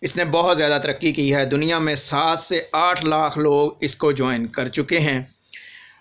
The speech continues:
और ये पाकिस्तान में तेज़ी से लोग ज्वाइन कर रहे हैं। तो मेटाफोर्स ज्वाइन करने के लेवल हैं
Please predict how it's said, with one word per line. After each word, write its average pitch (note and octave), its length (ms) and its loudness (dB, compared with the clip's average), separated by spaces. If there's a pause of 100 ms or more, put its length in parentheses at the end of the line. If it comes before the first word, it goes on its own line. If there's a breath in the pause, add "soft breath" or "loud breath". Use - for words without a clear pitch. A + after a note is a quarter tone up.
(120 loud breath)
और E3 200 2
ये E3 120 2
पाकिस्तान D#3 500 0
में C#3 120 0
तेज़ी C3+ 240 0
से C#3 120 -2
लोग B2+ 280 0
ज्वाइन A#2+ 280 -2
कर C3+ 180 -2
रहे D3 200 2
हैं। C#3+ 340 0 (840 soft breath)
तो F3+ 460 4
मेटाफोर्स F#3+ 680 2
ज्वाइन F3 300 2
करने F#3+ 300 -2
के F#3+ 220 2
लेवल D3+ 540 0
हैं A#2 280 -4